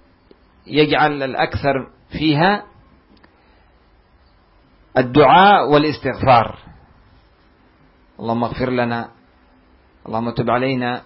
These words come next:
اللهم سامحنا، اللهم اعف عنا، مع الوعظ، مع الوعظ للناس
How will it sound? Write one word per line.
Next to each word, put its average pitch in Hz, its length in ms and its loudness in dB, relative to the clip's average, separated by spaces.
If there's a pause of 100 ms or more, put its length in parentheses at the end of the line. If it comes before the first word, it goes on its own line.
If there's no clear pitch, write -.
(520)
اللهم 110 300 -4
سامحنا، 123 680 -2
اللهم 104 260 -10
اعف 113 200 -2
عنا، 131 480 0 (1800)
مع 175 200 0
الوعظ، 220 500 4 (1700)
مع 123 140 0
الوعظ 143 380 4
للناس 139 460 0